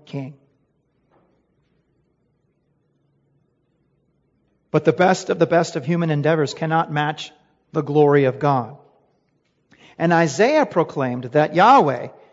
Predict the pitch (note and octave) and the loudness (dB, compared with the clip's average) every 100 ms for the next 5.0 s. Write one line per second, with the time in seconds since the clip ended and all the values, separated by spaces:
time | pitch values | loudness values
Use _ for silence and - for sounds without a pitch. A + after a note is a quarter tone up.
0 | _ _ _ D#3+ E3 F3+ G#3+ A3+ C#3 F#3+ | _ _ _ 2 4 4 2 0 0 4
1 | A#3 B3+ F#3+ B2+ A2 B2+ C#3+ _ _ C3+ | 6 6 4 2 -6 -14 -20 _ _ -2
2 | D3 - - E3+ E3 E3+ E3 D3 D3 C#3+ | -2 -4 -2 0 2 0 -2 -4 -4 -4
3 | D3 D3+ B2+ G2+ D3+ D3+ D3 E3 G3+ - | -2 -2 -2 -6 -4 -2 0 2 2 -2
4 | - B2+ A2 - - _ C#3+ - G3+ F#3+ | -12 -12 -12 -16 -20 _ -6 0 2 2